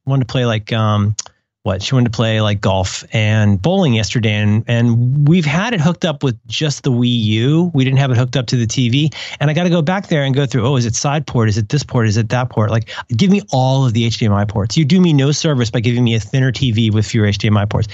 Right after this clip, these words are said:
Is that a perfect example? Absolutely not. But with what you're, but at least you have an option. You have an option for going out and saying, "I got fifteen hundred dollars to spend on a computer.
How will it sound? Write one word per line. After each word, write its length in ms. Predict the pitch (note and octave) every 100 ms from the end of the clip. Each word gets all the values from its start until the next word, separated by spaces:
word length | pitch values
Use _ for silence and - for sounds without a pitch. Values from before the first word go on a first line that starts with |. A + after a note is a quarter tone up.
| -
Is 120 | F3+
that 100 | F#3
a 40 | E3+
perfect 260 | F3 D#3+
example? 460 | C#3 A#2+ C#3 G#2+ F2 _ -
Absolutely 680 | E3 E3 D3+ C3+ C#3+ C3 A#2
not. 260 | A2 A2+ F#2+ - - -
But 100 | F3
with 200 | F3 E3+
what 220 | F3+ A3+
you're, 200 | B3+ G#3+ _ _
but 160 | G3
at 0 |
least 320 | F3+ C#4+ D4 A3
you 100 | A3+
have 200 | F#3 E3
an 100 | G3+
option. 500 | D4+ - - F#2 F#2+ _
You 160 | F#3+ C4
have 100 | A#3+
an 80 |
option 320 | F#3 G3+ - C3+
for 140 | C#3+
going 300 | A#2+ D#3 F3
out 240 | D3+ B2 A#2+
and 160 | B2+
saying, 460 | - E3+ D3+ A2 G#2+ - - _ _
"I 120 | - F#3
got 100 | C3+
fifteen 320 | A#3 A#3+ B3
hundred 220 | G3+ F#3
dollars 260 | D3+ C3+ A#2+
to 60 |
spend 220 | A2+ C3+
on 100 | B2
a 40 | A2+
computer. 460 | - A#2 A#2+ G#2